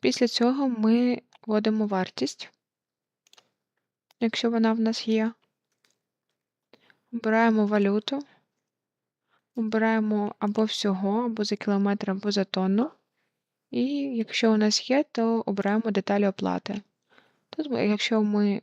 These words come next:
їдемо за безготівку, то обираємо з П Д В і безготівку. Додати. І розміщаємо на сайт Делла. Після цього ми бачимо цей рейс у нас на нашій сторінці.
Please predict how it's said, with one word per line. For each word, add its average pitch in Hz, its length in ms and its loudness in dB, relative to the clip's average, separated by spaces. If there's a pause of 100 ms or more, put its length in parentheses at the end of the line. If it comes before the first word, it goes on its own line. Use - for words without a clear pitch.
їдемо 202 440 -2
за 196 100 0
безготівку, 220 600 -4
то - 180 -4
обираємо 220 540 -2
з - 140 -6
П 196 140 -4
Д 196 140 -2
В 262 280 -4 (100)
і 240 100 -2
безготівку. 202 760 -6 (1200)
Додати. 208 640 0 (1300)
І 339 140 2
розміщаємо 233 760 2
на 202 140 2
сайт 202 320 -2
Делла. 196 440 -2 (2250)
Після - 200 -2
цього 285 360 4
ми 220 80 2
бачимо 226 440 2
цей 208 280 0
рейс 220 380 2
у - 20 4
нас 202 380 0
на 196 80 2
нашій 202 360 -2
сторінці. 185 600 -2